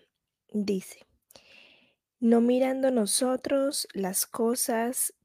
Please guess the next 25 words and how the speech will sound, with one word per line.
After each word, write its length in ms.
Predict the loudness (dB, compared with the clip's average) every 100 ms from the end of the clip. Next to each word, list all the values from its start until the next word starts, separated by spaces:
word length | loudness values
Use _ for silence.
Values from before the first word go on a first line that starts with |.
| -20 -8
que 180 | -4 -2
se 280 | 0 0
ven, 520 | 0 0 0 -2 -6 -8
sino 440 | -4 -2 2 2
las 300 | 0 -2 -4
cosas 840 | -4 -2 0 -2 -4 -4 -4 -6 -6 -4
que 200 | -2 -2
no 460 | 0 0 -2 -4
se 360 | -10 -6 -2 -2
ven. 360 | -2 -6 -10 -16 _ _ -20 -20 -20 -20 _
Pues 160 | 0 2
las 260 | 2 0
cosas 680 | -6 -2 -2 0 -2 -2 -4
que 160 | -4 -4
se 220 | -2 -2
ven 440 | 0 0 -2 -4 -12 -20 -20
son 380 | -10 -2 0 0
temporales, 1120 | -2 -2 -2 -4 -4 -2 -2 -4 -4 -6 -12 -6
pero 220 | -2 0
las 280 | 0 -2 -4
que 140 | -4
no 140 | -4 -2
se 240 | -4 -4
ven 360 | -4 -4 -6 -10 _ _ _
son 600 | -14 -10 -4 -4 -4 -6